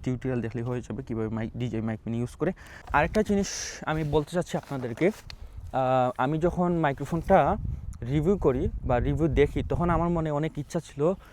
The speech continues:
যে ডিজে মাইক থ্রিতে দেখেছি মানুষ উল্টা করে শার্টের নিচে বা, আহ, যে টি-শার্টের নিচে হচ্ছে মানুষ এটা ইউজ করে। আমি এখন এটা চেষ্টা করে দেখবো যে কোনো সাউন্ড আসে কিনা, একটু আমি আপনাদেরকে দেখাতে চাই। এটা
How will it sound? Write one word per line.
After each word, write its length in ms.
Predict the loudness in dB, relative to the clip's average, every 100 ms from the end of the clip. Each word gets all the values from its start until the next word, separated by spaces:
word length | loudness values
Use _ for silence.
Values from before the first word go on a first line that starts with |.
| -20 -6
যে 80 | -4
ডিজে 360 | 0 2 4 4
মাইক 240 | 2 0 -2
থ্রিতে 260 | -2 0 0
দেখেছি 320 | 0 -2 -2
মানুষ 280 | -2 -2 -2
উল্টা 260 | 0 0
করে 260 | 2 0 0 -8 -12
শার্টের 460 | -2 -2 0 -2 -2 -10 -4
নিচে 480 | -2 -2 0 0
বা, 440 | 2 -2 0 0 -2
আহ, 760 | -6 -8 -8 -4 -2 -2 -4 -4
যে 160 | -4 -4 -6 -6
টি-শার্টের 360 | -2 0 0
নিচে 300 | 0 -2 0
হচ্ছে 340 | -2 -2 -2 -2
মানুষ 300 | -2 -4 -4
এটা 140 | -2
ইউজ 280 | -2 -2 -4
করে। 200 | -4 -4 -6 -18 -6
আমি 200 | -4 -2
এখন 200 | -2 0
এটা 160 | -2 -2
চেষ্টা 240 | -2 0
করে 140 | 2 2
দেখবো 240 | 2 0
যে 100 | -4 -6
কোনো 100 | -4
সাউন্ড 240 | 0 2 0
আসে 160 | -2
কিনা, 160 | -4 -4
একটু 200 | -4 -4
আমি 200 | -2 -4
আপনাদেরকে 420 | -6 -6 -6 -4
দেখাতে 320 | -4 -6 -8 -4
চাই। 120 | -4
এটা 180 | -2